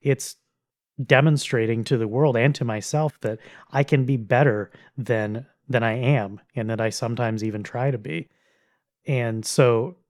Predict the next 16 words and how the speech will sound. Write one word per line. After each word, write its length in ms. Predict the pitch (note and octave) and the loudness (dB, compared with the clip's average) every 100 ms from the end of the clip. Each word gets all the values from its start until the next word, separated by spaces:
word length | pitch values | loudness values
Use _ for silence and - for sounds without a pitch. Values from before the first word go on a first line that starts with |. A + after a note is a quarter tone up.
| _ _ _ _ _ _ | _ _ _ _ _ _
t-, 200 | - - | -10 -4
the, 160 | C3 B2+ | 0 0
the 160 | C3 | 2
notion 360 | B2+ F3 F3+ B2+ | 4 4 4 -2
of 100 | A2 | 2
giving 240 | B2 A#2+ | 0 0
a 80 | G#2+ | -2
winsome 400 | G#2 A#2 - G#2 | -2 -4 -4 -4
witness 360 | A#2 A2+ G#2 A#2+ | -4 -4 -6 -6
is 120 | G#2+ | -4
not 380 | A#2 C3 C#3+ C#3+ | 0 0 -2 -6
a 60 | |
bad 360 | G#2 A2 A2 G#2+ | -6 -4 -4 -4
thing 220 | A2+ G2 | -6 -6
per 180 | - G#2+ | -8 -10
se. 400 | - C3+ A2 F#2+ | -6 -2 -2 -4